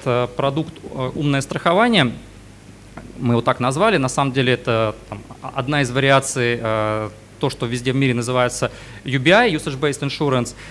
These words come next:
Это продукт, который достаточно эволюционно у нас появился на базе, э, продуктов, э, мониторинга транспорта. Э, изначально, как я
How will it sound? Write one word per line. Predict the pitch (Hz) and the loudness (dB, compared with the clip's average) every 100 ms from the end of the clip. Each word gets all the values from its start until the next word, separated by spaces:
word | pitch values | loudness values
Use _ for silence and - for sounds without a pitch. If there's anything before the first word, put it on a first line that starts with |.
| - | -6
Это | 165 - | -2 0
продукт, | 277 175 220 - | 4 4 2 0
который | 151 - 170 143 | -2 2 2 2
достаточно | 143 - 160 - 143 | 0 0 -4 -4 -2
эволюционно | 139 139 - 170 151 131 | -2 -4 -2 -2 0 -2
у | |
нас | 131 131 - | -4 -6 -8
появился | - 143 143 151 - | -8 -4 -2 -4 -4
на | 120 127 | -2 0
базе, | 131 143 135 117 120 | 4 4 4 2 -2
э, | - 120 120 113 | 0 2 2 2
продуктов, | 131 135 147 - 139 | 0 -2 -4 -8 -8
э, | 139 127 123 120 | -4 0 0 0
мониторинга | 123 123 139 160 160 151 | -4 -4 -2 -2 -2 -2
транспорта. | 220 247 - 196 185 160 - - - - - | -4 -4 -4 -4 -2 -4 -6 -18 -18 -18 -12
Э, | 131 - | -10 -6
изначально, | 139 170 190 170 139 | -2 0 2 2 0
как | 139 | -4
я | - | -10